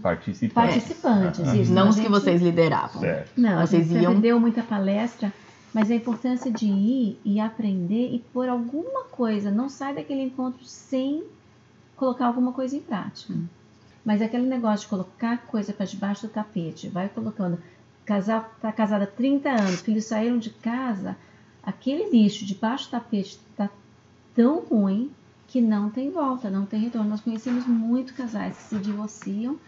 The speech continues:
Speaker 2: depois de trinta anos de casados, quando os filhos saem de casa. Então,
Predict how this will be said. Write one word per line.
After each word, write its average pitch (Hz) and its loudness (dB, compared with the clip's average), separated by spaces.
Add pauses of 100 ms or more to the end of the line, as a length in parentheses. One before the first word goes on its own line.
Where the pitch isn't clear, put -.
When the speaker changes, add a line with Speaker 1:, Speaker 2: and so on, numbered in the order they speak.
(280)
Speaker 2:
depois 220 -4
de 220 -8
trinta 233 -4
anos 233 -4
de 240 -14
casados, 220 -6
quando 226 -6
os 233 -10
filhos 208 -8
saem 208 -6
de 240 -8
casa. 196 -8 (560)
Então, 214 -2